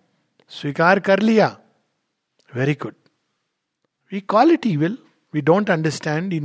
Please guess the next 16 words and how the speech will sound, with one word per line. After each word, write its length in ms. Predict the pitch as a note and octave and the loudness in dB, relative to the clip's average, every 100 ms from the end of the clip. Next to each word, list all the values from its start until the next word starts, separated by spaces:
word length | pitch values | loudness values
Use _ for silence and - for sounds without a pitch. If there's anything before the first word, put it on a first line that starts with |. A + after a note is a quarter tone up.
| C3 | 0
God's 280 | C#3 C#3+ - | 0 0 -6
play, 180 | - F3 - _ - - _ - | -6 -6 -6 _ -20 -20 _ -2
but 340 | A#3 - - F3+ | -2 -2 -6 0
it 80 | |
is 340 | B3 C4+ G#3+ E3 | 2 2 0 -4
meant 380 | C#3+ F3+ A#3+ B3 B3 | -2 2 2 0 -2
to 220 | C4+ D4+ | 0 -2
bring 440 | E3 - D#3 G3 | -6 -6 0 2
out 300 | C4+ D#4+ D#4+ - G3+ | 4 4 2 2 2
our 380 | A3 A#3+ - | 4 2 -2
strength, 580 | - G3 G#3+ F#3+ - - | -2 0 2 0 -8 -20
it 340 | - _ - E3 | -20 _ -6 -4
comes 340 | C#4+ C#4+ - - | -4 -4 -8 -12
to 100 | - - | -18 -8
challenge 440 | - F#3 B3+ C4 G3 | -4 0 2 4 2
us। 400 | C#3+ - - | 0 -4 -8